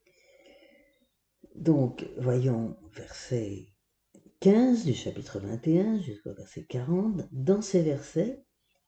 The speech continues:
il sera encore question des frères de Jérusalem. Mais dès l'arrestation de Paul,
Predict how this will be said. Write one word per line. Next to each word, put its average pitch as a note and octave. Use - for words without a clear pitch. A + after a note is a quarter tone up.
il F#3
sera E3+
encore D3
question F#3
des C3+
frères A3+
de F3
Jérusalem. D#3
Mais D#3
dès A3+
l'arrestation F3+
de B2
Paul, C#3+